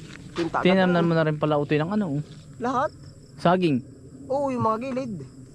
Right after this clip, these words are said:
Speaker 1: Malaki din naman ang pagkakaiba. Pagkadama ni Nira ng aking mais. Ay, tamo.
Speaker 2: Nawawala yan.
Speaker 1: Ito ko nalipas din.
Speaker 2: Oo.
Speaker 1: Sabagay.
Speaker 2: Ilang linggo na ba, re?
Speaker 1: Ay, hindi ko nabilang.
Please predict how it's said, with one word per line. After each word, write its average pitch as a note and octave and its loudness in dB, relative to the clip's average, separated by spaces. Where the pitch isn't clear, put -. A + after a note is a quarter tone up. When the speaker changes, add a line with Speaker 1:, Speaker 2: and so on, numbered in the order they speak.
Speaker 1:
Malaki G3 -2
din F#3+ -2
naman F#3 -2
ang F3+ -6
pagkakaiba. F3 -6
Pagkadama D3 -2
ni C#3+ -4
Nira C3+ -2
ng C3 -4
aking C3 -6
mais. C3 -8
Ay, - -10
tamo. F#3+ -4
Speaker 2:
Nawawala G2+ 4
yan. E3+ 0
Speaker 1:
Ito - -12
ko G#3 -8
nalipas D#3+ -8
din. F4 -6
Speaker 2:
Oo. A#2 2
Speaker 1:
Sabagay. C3+ -10
Speaker 2:
Ilang E3+ 4
linggo F3+ 4
na A3 4
ba, C4 4
re? F3+ 0
Speaker 1:
Ay, A3 -6
hindi F#3 -4
ko E3+ -6
nabilang. A3 -2